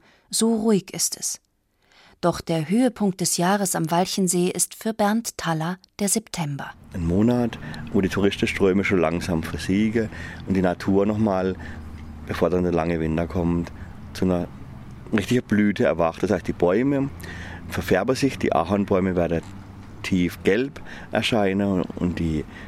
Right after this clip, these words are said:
Speaker 2: Buche immer rot. Das sind herrliche Kontraste zu den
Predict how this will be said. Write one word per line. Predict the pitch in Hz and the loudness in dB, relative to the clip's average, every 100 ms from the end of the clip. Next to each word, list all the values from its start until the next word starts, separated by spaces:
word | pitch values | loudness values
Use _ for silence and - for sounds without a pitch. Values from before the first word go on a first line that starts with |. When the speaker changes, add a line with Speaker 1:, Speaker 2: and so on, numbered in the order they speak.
| - - - | -16 -16 0
Speaker 2:
Buche | 113 113 - 110 104 - - | 2 4 4 2 2 -2 -2
immer | 90 78 | -2 0
rot. | 71 90 117 127 - - - - - | 0 2 2 0 -4 -14 -16 -16 -12
Das | - | -2
sind | 95 | 0
herrliche | 85 82 90 104 | 0 -2 -2 -2
Kontraste | 95 85 80 - 92 | -2 -2 -2 -4 -6
zu | - - | -4 -2
den | 87 82 | 0 -2